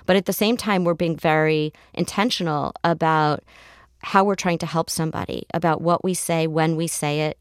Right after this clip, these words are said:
timing and dosage, right? So you can say something to someone that maybe it's too early and it will backfire, so you wanna make sure your timing is right. And dosage, how much are you gonna say at once? What are they ready for? Do you have to kind of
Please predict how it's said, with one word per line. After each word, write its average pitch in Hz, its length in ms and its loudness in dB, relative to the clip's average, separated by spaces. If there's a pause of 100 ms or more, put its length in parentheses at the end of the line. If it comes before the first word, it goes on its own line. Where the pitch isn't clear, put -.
timing 165 400 2
and 156 120 0
dosage, 185 580 -2
right? 165 240 0
So 180 80 -2
you 170 60 -2
can 160 120 -6
say 165 140 -2
something 165 380 -4
to 160 60 -6
someone 160 400 0
that 151 200 2 (240)
maybe 170 180 2
it's - 140 -4
too - 240 -2
early 156 320 2
and 165 100 0
it - 60 -4
will 147 100 -4
backfire, 180 640 -2
so 180 160 -4
you 165 160 -4
wanna 160 160 -4
make 170 160 -6
sure - 160 -6
your - 140 -8
timing 175 400 -6
is 190 140 -6
right. 202 300 0 (240)
And 185 140 2
dosage, - 480 0
how 196 160 0
much 226 220 -2
are 208 60 -2
you 202 120 -2
gonna 185 180 -2
say 185 240 -2
at - 120 -4
once? 196 520 -2 (220)
What 180 160 2
are 190 80 2
they 175 140 0
ready 165 260 0
for? 151 320 -4 (160)
Do 165 100 -4
you 170 140 0
have 160 220 -2
to 170 100 -4
kind 156 240 -2
of 151 240 -4